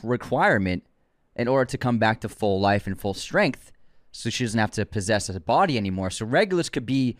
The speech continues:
on his own, sneaking about, trying to find the room of requirement, and then when he does find it, trying to find this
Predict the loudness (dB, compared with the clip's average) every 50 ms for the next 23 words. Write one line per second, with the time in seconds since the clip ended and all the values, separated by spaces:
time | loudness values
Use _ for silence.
0 | _ _ _ _ _ _ _ _ 0 0 2 2 2 2 2 2 2 2 2 2
1 | 0 -2 -4 -6 -8 _ _ _ _ -14 -8 -4 -4 -4 -2 0 0 0 2 2
2 | 2 2 2 0 -4 -10 -6 -2 0 2 2 2 0 -2 -4 -6 -8 -4 -2 0
3 | 2 2 2 2 2 2 2 2 2 0 -2 -4 -6 -6 -4 0 2 2 2 2
4 | 2 0 -2 -2 -2 -2 0 2 2 2 2 2 0 -2 -4 -8 _ _ _ _
5 | -6 -2 -2 0 2 2 2 2 0 0 -2 0 0 0 2 0 0 -2 -4 _
6 | _ _ _ _ -10 -6 -4 -4 -4 -4 -6 -2 0 0 2 2 2 0 -2 -4
7 | -6 -4 -2 -2 -2 -2 -2 -6 -8